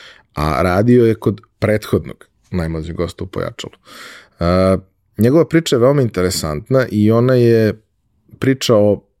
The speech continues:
momku koji se razvijao učeći razne oblasti dizajna da bi danas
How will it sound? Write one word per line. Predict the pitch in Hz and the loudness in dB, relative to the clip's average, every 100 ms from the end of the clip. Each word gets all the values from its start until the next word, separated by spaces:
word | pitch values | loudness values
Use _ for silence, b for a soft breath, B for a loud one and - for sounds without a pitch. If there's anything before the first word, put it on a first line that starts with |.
| _ | _
momku | 107 117 120 117 | 0 0 0 -4
koji | - 101 | -2 -2
se | - | 0
razvijao | 101 95 107 123 127 113 98 _ _ _ _ - | -2 0 2 4 4 2 -2 _ _ _ _ -6
učeći | 117 127 113 107 | -2 -2 -2 2
razne | 117 110 104 | 2 2 2
oblasti | 107 110 95 - 92 | 2 2 0 -2 -6
dizajna | 90 90 85 95 113 | -4 -4 -2 -2 -2
da | 104 | 0
bi | 98 | -2
danas | 90 98 98 90 - - | 0 0 0 -2 -4 -12